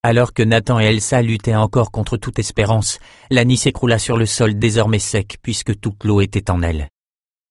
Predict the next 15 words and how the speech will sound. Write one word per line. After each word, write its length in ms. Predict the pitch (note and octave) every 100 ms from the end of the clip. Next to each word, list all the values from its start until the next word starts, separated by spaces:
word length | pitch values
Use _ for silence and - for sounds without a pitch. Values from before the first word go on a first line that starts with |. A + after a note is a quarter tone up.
| _ _ _ _ _ _ -
La 180 | G#2 G2+
magicienne 720 | G#2+ G2+ G#2 - A#2+ G#2+ G2
revenue 420 | G#2+ G2+ G#2 G#2
du 220 | G#2 G2+
fin 240 | G2 A2+ G2+
fond 240 | - G#2
des 100 | F#2+
siècles 500 | - - G2+ G2 G#2+
était 220 | G2 G#2
morte, 600 | F2+ F#2+ F2+ - - - _ _ _ _ -
le 160 | G#2+
crâne 340 | G2+ - G2+ G2
détruit 420 | G2+ - - G#2
de 80 | F#2+
l'intérieur. 760 | F2+ - E2 D#2+ D#2 D2 -